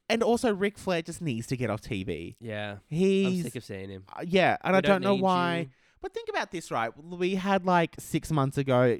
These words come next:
Speaker 1: twelve months ago, Lacey Evans was the mother of her child. Remember her and
Speaker 2: Hmm.
Speaker 1: Booley's, like, storyline?
Speaker 2: Yeah.
Speaker 1: It was all about the child and stuff. And now she, what? She's fucking Ric Flair? Like, I don't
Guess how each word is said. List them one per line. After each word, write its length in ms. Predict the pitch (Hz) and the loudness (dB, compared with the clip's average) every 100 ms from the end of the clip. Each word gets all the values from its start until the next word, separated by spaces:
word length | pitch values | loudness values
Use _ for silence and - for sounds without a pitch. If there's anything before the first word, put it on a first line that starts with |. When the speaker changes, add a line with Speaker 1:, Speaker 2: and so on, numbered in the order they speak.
| - | -4
Speaker 1:
twelve 300 | - 123 123 | -2 0 0
months 220 | 117 123 | -4 -4
ago, 160 | 123 165 | 0 0
Lacey 380 | 117 120 143 | 0 -6 -4
Evans 240 | 123 127 127 | -6 -6 -6
was 280 | 117 113 - _ _ | -6 -6 -10 _ _
the 100 | 139 139 | -6 -6
mother 480 | 131 127 123 131 | -4 -4 -2 0
of 120 | 113 107 | 0 0
her 100 | 107 | -2
child. 300 | 135 117 101 | 0 0 0
Remember 340 | 113 160 247 294 | -2 -2 0 0
her 140 | 311 | -2
and 220 | 294 110 | -2 -4
Speaker 2:
Hmm. 60 | 117 | -4
Speaker 1:
Booley's, 400 | 110 107 107 107 | -4 -4 -6 -4
like, 200 | 123 92 | -4 -6
storyline? 760 | - - 92 80 95 113 180 208 | -10 -8 -6 -4 -6 -6 -6 -8
Speaker 2:
Yeah. 200 | 123 95 | -10 -12
Speaker 1:
It 60 | - | -10
was 100 | 160 | -4
all 80 | 175 | -2
about 200 | 175 170 | -2 -4
the 40 | 156 | -12
child 540 | - 151 143 147 135 | -12 -8 -6 -6 -8
and 100 | 131 | -10
stuff. 220 | - 110 | -8 -6
And 60 | 143 | -6
now 100 | 143 | -8
she, 100 | 170 | -4
what? 160 | 147 | -4
She's 160 | - 143 | -4 -4
fucking 320 | 139 117 147 | -4 -4 -4
Ric 200 | 117 - | -6 -6
Flair? 260 | - 110 226 | -4 -2 0
Like, 180 | 294 277 | 0 0
I 80 | |
don't 240 | 359 403 | 0 -2